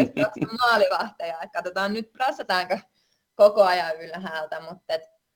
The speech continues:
ö, ehkä sillain niinku, mitä sanoisin, niin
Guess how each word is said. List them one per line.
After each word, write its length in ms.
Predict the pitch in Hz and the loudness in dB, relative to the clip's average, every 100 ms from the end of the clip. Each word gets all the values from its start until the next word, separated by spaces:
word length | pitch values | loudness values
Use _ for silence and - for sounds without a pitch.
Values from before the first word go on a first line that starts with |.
| _ _ _ _ _ - | _ _ _ _ _ -6
ö, 440 | 190 185 185 170 - _ _ _ _ _ _ _ 226 | -2 0 0 -4 -8 _ _ _ _ _ _ _ 0
ehkä 260 | 302 311 | 0 -2
sillain 480 | 330 311 320 311 302 | -8 -8 -6 -6 -8
niinku, 560 | 294 285 285 269 269 _ _ _ _ _ _ 254 262 269 | -12 -8 -6 -6 -10 _ _ _ _ _ _ -14 -8 -6
mitä 200 | 262 269 | -6 -6
sanoisin, 720 | 285 262 254 247 254 240 233 | -6 -6 -6 -6 -6 -4 -2
niin 400 | 240 240 233 - | -2 -2 -2 -6